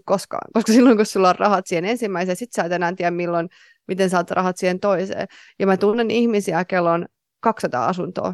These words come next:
ketkä ei tiedä, miten saa rahat seuraaviin <laughs> asuntoihin.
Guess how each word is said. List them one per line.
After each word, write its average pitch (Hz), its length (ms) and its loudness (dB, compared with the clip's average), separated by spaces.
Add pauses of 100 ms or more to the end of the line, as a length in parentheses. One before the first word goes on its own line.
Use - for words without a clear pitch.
ketkä 185 300 0
ei 180 100 2
tiedä, 175 280 0
miten 180 360 -2
saa 180 160 -2
rahat 180 240 -4
seuraaviin 147 580 -2
<laughs> 302 40 2
asuntoihin. 294 540 4